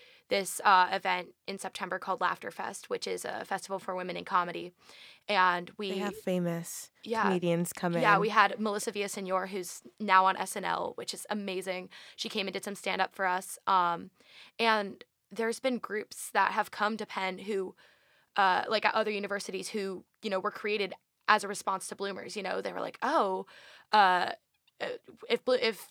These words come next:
Speaker 1: if they can do it at Penn, like, we can do it at Brown, we can do it at, at Bowdoin, um, and all these other schools." And, uh, there's been a lot of discussion after Hasty Pudding went co-ed last year.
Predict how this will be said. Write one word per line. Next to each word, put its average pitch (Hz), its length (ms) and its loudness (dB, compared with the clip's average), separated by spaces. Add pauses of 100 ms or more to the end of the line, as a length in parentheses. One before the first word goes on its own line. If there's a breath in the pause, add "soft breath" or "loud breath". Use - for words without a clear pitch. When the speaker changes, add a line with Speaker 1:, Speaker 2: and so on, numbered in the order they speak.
(100)
Speaker 1:
if 214 160 -4
they 240 80 8
can 240 100 0
do 240 80 4
it 220 60 4
at 196 120 0
Penn, 240 220 -2
like, 214 140 -4
we 226 80 -6
can 220 120 -6
do 208 80 -2
it 214 60 0
at 202 120 -4
Brown, 214 280 6
we 190 80 -6
can 208 140 -8
do 202 100 -4
it 196 80 -4
at, 185 220 2 (340 soft breath)
at 202 180 8
Bowdoin, 202 540 6
um, 185 260 4
and 190 120 -4
all 196 120 2
these 202 160 -6
other 202 180 -6
schools." 190 520 -6
And, - 220 -16 (460 loud breath)
uh, 185 220 6
there's 208 140 -6
been 208 140 0
a 202 40 4
lot 196 200 6
of 190 60 -4
discussion 190 480 -4
after 185 300 0
Hasty 180 300 -6
Pudding 185 280 -4
went 175 160 -6
co-ed 180 340 -4
last - 340 -4
year. 180 220 -2